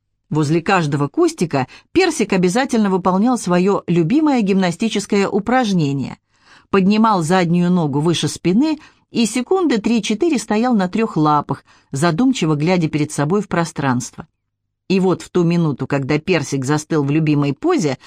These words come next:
около последнего кустика, Зотова, чтобы не смущать его своим взором, отвернулась в сторону и посмотрела вверх. "Посмотри, Персик, какие милые птички летят вон там, в небе", — сказала она, близоруко вглядываясь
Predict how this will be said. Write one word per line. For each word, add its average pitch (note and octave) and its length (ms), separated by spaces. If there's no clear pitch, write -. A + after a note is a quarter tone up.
около F3 300
последнего E3+ 600
кустика, C#3 640
Зотова, G#3 720
чтобы C4+ 300
не B3 120
смущать A#3 500
его D#3+ 180
своим D#3+ 360
взором, E3 480
отвернулась D#3 760
в - 60
сторону F4 520
и G#3 80
посмотрела E3 720
вверх. C3 460
"Посмотри, C4+ 600
Персик, A3 440
какие F#3+ 320
милые F#3 340
птички - 460
летят D#3 400
вон E4 180
там, C#3 240
в C3+ 60
небе", — D3 360
сказала D#3 540
она, B3 280
близоруко F3 560
вглядываясь D#3+ 720